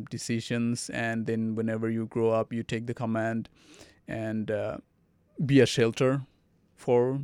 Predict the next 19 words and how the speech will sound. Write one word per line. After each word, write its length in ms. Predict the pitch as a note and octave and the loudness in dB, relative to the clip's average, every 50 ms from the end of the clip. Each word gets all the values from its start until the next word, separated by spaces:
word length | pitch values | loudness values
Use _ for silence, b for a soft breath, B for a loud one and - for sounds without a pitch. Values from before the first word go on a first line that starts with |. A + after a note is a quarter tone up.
| C#3+ C#3+ - | -8 -8 -8
those 680 | E3 C#3 C3 C3 B2+ C3 C3 C3 C3 C3+ - - - - _ _ _ _ _ _ _ | -6 0 2 2 4 4 2 0 -2 -6 -10 -14 -18 -20 _ _ _ _ _ _ _
who 240 | - C3+ B2+ B2+ C#3 | -2 0 0 2 2
are 420 | C3+ B2+ B2+ B2+ B2+ B2+ C3+ D3 - _ _ - | 2 2 2 2 2 0 -2 -6 -8 _ _ -6
in 340 | - C3 C3 C3 C3 - - | -2 -2 -2 -2 -2 -2 0
your 140 | C#3 C3+ C3 | 0 0 2
family 640 | - C#3 C3 C3 C3+ C3 C3+ C3+ C3+ C3+ C#3 D3 C#3+ - - | 2 2 2 2 2 2 2 2 0 0 -2 -4 -8 -10 -12
or 280 | - - C3 C3+ C#3+ D#3 E3 E3 b b b b b b - | -10 -8 -8 -8 -8 -10 -12 -14 b b b b b b -6
you 100 | B2+ A#2+ | -4 -4
have 140 | A#2 - - | -4 -2 -4
connections 500 | C3+ B2 B2 A#2+ - - C3 B2+ - - | -4 -4 -4 -4 -4 -4 -4 -4 -6 -4
to. 360 | - C3+ C3 B2+ B2+ C#3+ C#3+ - _ _ _ _ _ _ _ _ _ _ - | -4 -2 -2 -2 -2 -6 -8 -12 _ _ _ _ _ _ _ _ _ _ -8
Yeah, 160 | B2+ A#2 A2+ A#2 | -6 -6 -6 -6
protect 420 | - - C3+ - - A#2+ A2+ - | -6 -8 -6 -4 -4 -4 -2 -2
and 120 | A#2 A2+ - | -4 -6 -4
provide 340 | - A#2+ A2 A2+ A#2 A#2+ - | -2 0 0 2 0 0 -2
from 180 | - B2+ B2 B2+ | -2 -2 0 0
them, 320 | C3 B2 B2 C3 D3+ C#3+ - | 0 0 0 -2 -6 -10 -14
for 300 | _ - - A#2+ A#2 B2 | _ -2 0 0 0 0
them. 380 | - - B2 B2 C3 C#3 C#3+ | -2 -4 -4 -4 -4 -8 -10